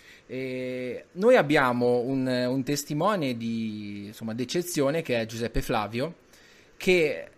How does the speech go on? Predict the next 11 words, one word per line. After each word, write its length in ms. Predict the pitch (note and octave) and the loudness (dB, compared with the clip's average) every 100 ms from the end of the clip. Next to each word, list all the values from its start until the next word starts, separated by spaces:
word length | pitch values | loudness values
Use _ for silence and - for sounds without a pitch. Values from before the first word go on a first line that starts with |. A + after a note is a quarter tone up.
| _ _ _ - | _ _ _ -20
diciamo 760 | F2 C#3+ D3+ F#3 E3+ F3+ G3+ - | -20 -12 -8 2 4 4 0 -2
ci 200 | - E3 | 0 2
ha 260 | D3+ B2+ - - | 2 0 -6 -18
dato 420 | D3+ D#3 D#3+ D3+ | -4 4 4 4
veramente 840 | C#3+ D3 E3 D#3+ B2+ C3 B2 B2 A#2+ | 0 0 0 -2 -4 -4 -4 -2 -4
un, 500 | B2+ B2+ B2+ B2 A#2 G2 F#2 | -6 -6 -6 -8 -10 -12 -10
un 220 | C#3 B2+ | -8 -2
quadro 680 | G3+ G3 C3 B2+ B2+ A#2+ - _ - D3+ | 4 6 6 2 0 -2 -8 _ -12 -12
molto 320 | D#3 G3+ A3+ D#3+ | -2 0 2 0
dettagliato 840 | C#3+ C#3+ C#3 C#3 B2 G#2+ - A2+ | 0 0 2 4 4 0 -4 0
e, 380 | B2+ D#3+ A#2+ - | 2 2 0 -4